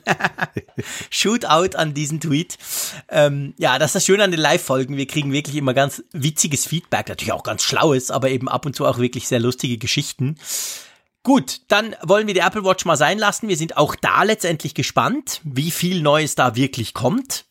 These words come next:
in welcher Form, ob Hardware oder Software, das werden wir dann erleben. Und, ähm, gehen wir zum nächsten Punkt, lieber Malte.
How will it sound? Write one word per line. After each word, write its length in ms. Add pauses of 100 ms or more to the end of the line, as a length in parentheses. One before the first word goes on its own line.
in 160
welcher 300
Form, 400
ob 160
Hardware 440
oder 120
Software, 480
das 180
werden 200
wir 80
dann 140
erleben. 580 (720)
Und, 540
ähm, 500 (340)
gehen 160
wir 120
zum 160
nächsten 320
Punkt, 260
lieber 200
Malte. 440